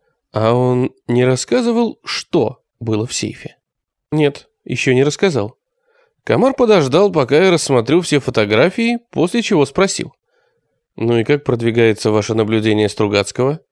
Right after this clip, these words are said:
Я вкратце рассказал о своих выводах на данный момент и поделился своей убеждённостью в том,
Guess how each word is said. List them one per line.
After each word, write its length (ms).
Я 280
вкратце 500
рассказал 540
о 60
своих 420
выводах 480
на 120
данный 340
момент 500
и 140
поделился 580
своей 280
убеждённостью 800
в 100
том, 340